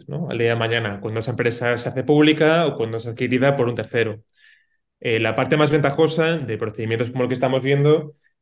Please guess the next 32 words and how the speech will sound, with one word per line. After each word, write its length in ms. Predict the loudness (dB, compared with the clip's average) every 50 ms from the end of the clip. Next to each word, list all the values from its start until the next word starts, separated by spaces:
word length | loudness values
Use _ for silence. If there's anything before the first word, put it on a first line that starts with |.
| _ _ -20
es 80 | -8
que 100 | -6 -6
puedes 560 | -4 0 2 2 4 4 4 2 2 -2 -4 -4
tener 260 | -2 -2 0 0 0
acceso 580 | 0 0 0 -2 -2 -4 -8 -8 -8 -8 -8 -8
a 100 | -8 -6
una 160 | -4 -2 -2
liquidez 360 | -2 -2 -2 0 0 0 0
mayor 440 | 0 0 2 4 4 4 2 2 -2
desde 200 | -6 -8 -8 -6
una 100 | -6 -6
fase 200 | -6 -6 -6 -4
temprana, 460 | -4 -4 -2 0 -2 0 0 0 0
por 140 | 0 -2 0
un 100 | 2 2
lado, 380 | 4 4 4 2 -2 -4 -8 -12
desde 180 | -14 -12 -12 -8
el 40 | -6
punto 260 | -4 -2 0 2 2
de 120 | 2 2
vista 320 | 2 0 0 0 0 2 2
de, 400 | 4 4 4 2 2 0 -4 -6
de 100 | -6 -6
las 260 | -6 -4 -6 -6 -4
pymes, 340 | -2 0 2 2 2 2 0
¿no? 180 | -2 -4 -4 -6
O 100 | -8 -8
una 100 | -8 -6
empresa 260 | -6 -8 -8 -6 -4
de 100 | -4 -2
mayor 220 | 0 0 0 0 2
tamaño, 460 | 2 2 2 2 2 0 -2 -4